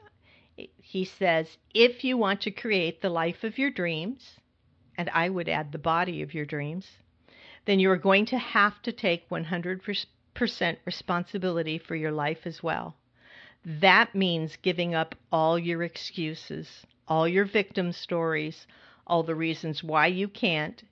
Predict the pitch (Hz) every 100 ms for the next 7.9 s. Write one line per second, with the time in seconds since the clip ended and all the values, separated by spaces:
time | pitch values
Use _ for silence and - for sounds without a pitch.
0 | - 175 160 160 151 165 196 214 196 190
1 | 160 - 160 - 170 - 170 170 156 156
2 | 160 - _ - - - - 170 - _
3 | 185 175 180 185 185 196 180 - 185 175
4 | 175 175 175 180 - 147 - 160 156 -
5 | 175 151 151 - 156 147 170 147 - 147
6 | 143 - - 147 - - 175 165 - 180
7 | 180 - 190 147 170 160 170 151